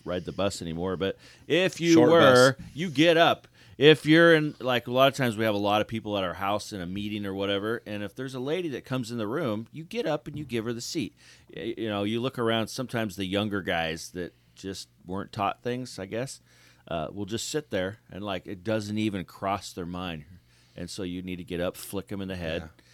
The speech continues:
Speaker 1: and say, "Get out of your seat," or, yeah.
Speaker 2: Well, it takes one, one irate feminist to ruin a man. You know, one woman to say, "I don't need the door held open for me." <clears throat> And my thought is, "Do it anyway."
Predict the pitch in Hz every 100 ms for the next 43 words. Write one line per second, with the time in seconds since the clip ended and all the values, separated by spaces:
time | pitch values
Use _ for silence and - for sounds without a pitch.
0 | _ _ 87 - 90 85 87 82 82 87
1 | 98 - 82 - 80 78 _ _ _ _
2 | _ _ _ _ - - 117 113 113 -
3 | 127 113 101 117 123 135 131 _ - -
4 | 104 113 123 127 113 104 107 110 110 107
5 | - - 113 107 95 - - - _ _
6 | _ - - 98 110 107 95 87 73 _
7 | _ _ _ _ _ - 98 95 90 113
8 | 135 131 131 120 104 - 92 - 131 165
9 | 131 104 107 101 98 120 104 101 101 104
10 | 101 104 - _ - 147 123 113 113 113
11 | 113 110 98 92 113 113 120 104 87